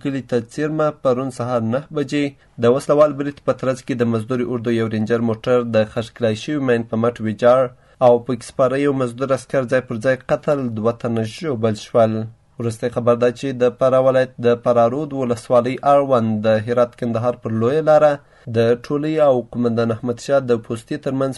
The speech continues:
په هغه مزدورو پولیسو غلچکي برید ترسره شو، چې په سیمه کې پر لویه لاره له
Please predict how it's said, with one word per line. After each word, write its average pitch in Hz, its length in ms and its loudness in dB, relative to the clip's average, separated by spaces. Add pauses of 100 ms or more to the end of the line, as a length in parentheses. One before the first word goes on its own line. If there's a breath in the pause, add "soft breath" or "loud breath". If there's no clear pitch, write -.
په 117 120 -6
هغه 127 240 -4
مزدورو 120 480 -4
پولیسو 131 400 -4
غلچکي 113 400 -4 (140)
برید 127 200 -6 (140)
ترسره 151 440 -2
شو، 151 140 -4 (300 soft breath)
چې 135 220 -4
په 143 120 -4
سیمه 143 280 0
کې 135 260 -4
پر 120 100 0 (100)
لویه 147 260 0
لاره 143 260 4
له 113 180 4